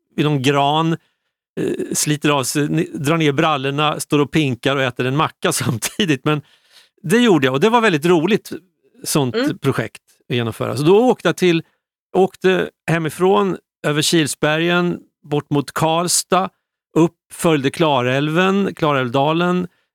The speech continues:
Speaker 1: in i Norge en sväng, över någon liten, eh, fin damm. Sen kom jag liksom till Sälen bakvägen och så hem.
Speaker 2: Mhm.
Speaker 1: Den vägen. Via Vansbro och hem.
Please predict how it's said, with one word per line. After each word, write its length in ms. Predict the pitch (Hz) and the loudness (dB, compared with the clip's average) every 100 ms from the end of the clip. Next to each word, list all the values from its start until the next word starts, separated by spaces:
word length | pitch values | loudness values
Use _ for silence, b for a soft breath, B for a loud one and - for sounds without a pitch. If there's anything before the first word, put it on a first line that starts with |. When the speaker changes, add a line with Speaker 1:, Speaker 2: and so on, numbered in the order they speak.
| - | 0
Speaker 1:
in 140 | 165 165 | 2 4
i 60 | |
Norge 520 | 147 151 196 202 196 | 2 4 2 2 2
en 100 | 196 | 2
sväng, 480 | 196 196 185 202 208 - _ _ - | 2 0 0 -2 -6 -8 _ _ -6
över 200 | 147 147 | -2 0
någon 140 | 156 156 | 0 -2
liten, 420 | - 160 156 151 | 0 0 0 0
eh, 240 | 147 - - _ - _ _ _ - | -2 -4 -8 _ -20 _ _ _ -2
fin 400 | 165 160 151 120 | 0 2 0 0
damm. 540 | 139 170 208 202 160 | 0 0 -2 -4 -2
Sen 180 | - 151 | -2 0
kom 180 | 185 180 | 0 0
jag 280 | 170 156 - _ _ _ - | 0 -2 -6 _ _ _ -10
liksom 200 | 160 175 | -6 -4
till 160 | - 160 | -2 -2
Sälen 500 | - 190 220 135 127 | 0 0 0 -4 -2
bakvägen 840 | 160 135 - 151 190 113 98 101 - | 0 -2 -2 -2 0 -4 -8 -12 -8
och 120 | 135 | -2
så 80 | 160 | 0
hem. 220 | 127 98 | -2 -4
Speaker 2:
Mhm. 680 | 113 254 285 392 359 180 185 | -12 -12 -10 -8 -8 -10 -10
Speaker 1:
Den 180 | - 135 | -6 -4
vägen. 360 | 110 110 110 - _ _ | -4 -6 -12 -16 _ _
Via 200 | 147 208 | 0 0
Vansbro 800 | 185 175 190 190 - 175 175 175 - _ _ _ _ _ _ _ _ _ _ _ _ _ _ - _ _ _ _ _ | 2 0 -2 -6 -4 2 2 2 -2 _ _ _ _ _ _ _ _ _ _ _ _ _ _ -20 _ _ _ _ _
och 80 | 143 | -2
hem. 260 | 135 107 | -2 -4